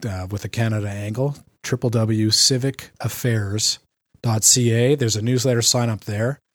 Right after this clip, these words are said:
Uh, I've kinda modeled it on Alpha. Like, you think about, I have the highest admiration for Alpha because the thing that I appreciate the most about it is how it has spread throughout all of the Christian churches. It's not just got locked into one.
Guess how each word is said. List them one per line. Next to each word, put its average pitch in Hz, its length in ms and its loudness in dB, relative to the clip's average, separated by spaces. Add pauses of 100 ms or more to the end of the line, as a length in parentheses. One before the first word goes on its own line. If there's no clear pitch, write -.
(560)
Uh, 123 400 4
I've 127 140 0
kinda 240 180 2
modeled 160 380 4
it 147 80 4
on 131 160 2
Alpha. 123 420 -2 (480)
Like, 120 140 -2
you 123 60 0
think 160 160 0
about, 123 180 0
I 113 160 -2
have 120 160 0
the 120 160 -4
highest 135 320 2
admiration 117 500 2
for 110 120 -6
Alpha 113 260 0
because 104 560 -2 (560)
the 120 80 0
thing 147 200 0
that 139 80 6
I 131 80 6
appreciate 135 480 2
the 117 60 -2
most 117 220 2
about 117 300 2
it 110 120 -2
is 107 260 -4
how 113 280 0
it 110 100 -4
has 104 200 0
spread 120 500 0
throughout 113 560 -2 (380)
all 139 320 2
of 120 100 -2
the 127 80 0
Christian 110 380 -2
churches. 101 420 -4
It's 98 160 -4
not 117 240 -2
just 110 160 -4
got 104 220 -6 (500)
locked 117 340 2
into 110 200 2
one. 101 340 -2